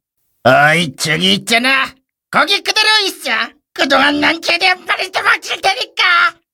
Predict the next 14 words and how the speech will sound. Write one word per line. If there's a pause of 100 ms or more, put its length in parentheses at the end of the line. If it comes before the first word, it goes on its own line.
(380)
어, (160)
난
도망쳐야겠어. (340)
살고
싶으면
너희도
도망치는
게
좋을걸. (560)
하, (380)
이걸
운반해
보자고. (560)
자,